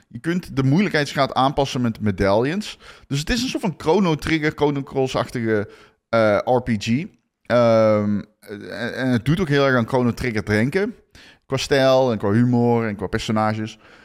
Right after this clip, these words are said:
Maar je kunt dus gewoon de moeilijkheidsgraad helemaal zelf aanpassen. Zo van, oh, ik doe tien procent damage meer. Dingen zijn tien procent goedkoper in de store.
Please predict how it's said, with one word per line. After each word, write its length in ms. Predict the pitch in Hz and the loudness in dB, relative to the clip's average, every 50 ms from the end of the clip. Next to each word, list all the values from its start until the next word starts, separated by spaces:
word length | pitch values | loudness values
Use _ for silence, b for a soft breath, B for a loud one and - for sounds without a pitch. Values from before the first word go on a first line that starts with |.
| b b b | b b b
Maar 180 | - 120 123 | -2 0 0
je 60 | 131 127 | 0 0
kunt 220 | - 190 208 214 | -2 -6 -6 -4
dus 160 | 262 180 - | -4 -4 -2
gewoon 180 | - 156 151 143 | -2 -2 0 2
de 60 | 131 | 2
moeilijkheidsgraad 600 | 123 127 143 143 127 131 123 - - 131 127 120 | 2 2 2 2 0 -2 -4 -4 -2 0 0 2
helemaal 420 | 117 113 120 135 139 131 120 110 104 | 2 2 2 2 2 2 0 -2 -2
zelf 300 | 98 120 117 113 107 104 | -2 0 0 0 2 0
aanpassen. 480 | 95 107 113 113 - 92 90 - 92 | 0 0 0 0 -2 -4 -6 -6 -8
Zo 80 | 90 95 | -10 -8
van, 120 | 87 92 | -6 -4
oh, 160 | 98 117 117 104 | -2 -2 -2 -4
ik 60 | 90 | -4
doe 160 | 101 98 - | -6 -8 -6
tien 180 | - 117 113 107 | -4 -4 -4 -4
procent 340 | - 107 92 104 101 95 | -4 -4 -2 -2 -2 0
damage 380 | 87 101 98 95 98 92 - 113 | 0 -2 -2 -2 -4 -6 -4 -4
meer. 240 | 117 117 117 113 104 | -2 0 0 0 -2
Dingen 200 | 101 101 101 95 | -2 -4 -4 -4
zijn 180 | 104 98 95 | -4 -6 -6
tien 160 | - - 113 101 | -4 -4 -4 -4
procent 320 | - 98 - 101 92 87 | -4 -6 -4 -4 -4 -4
goedkoper 480 | - 104 - - 127 120 107 - 117 107 | -6 -10 -2 0 0 0 0 -2 -4 -4
in 80 | 107 | -4
de 80 | 101 107 | -6 -6
store. 500 | - - - 156 165 160 160 160 160 | -10 -8 -4 -2 0 0 0 0 0